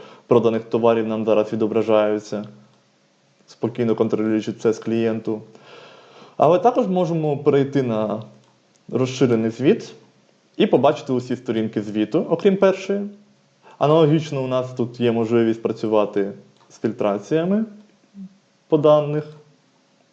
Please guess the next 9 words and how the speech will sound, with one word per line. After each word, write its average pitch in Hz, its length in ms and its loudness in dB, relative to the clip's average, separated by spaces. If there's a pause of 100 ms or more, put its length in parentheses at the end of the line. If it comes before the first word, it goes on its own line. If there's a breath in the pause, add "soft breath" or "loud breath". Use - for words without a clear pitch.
(1600 soft breath)
Наразі 127 300 2
тут 117 160 -8
відобразилося 110 1200 2
шість, - 440 -2
а 107 40 2
не 107 120 -2
п'ять 101 280 2
товарів, 110 360 2
оскільки 104 580 -6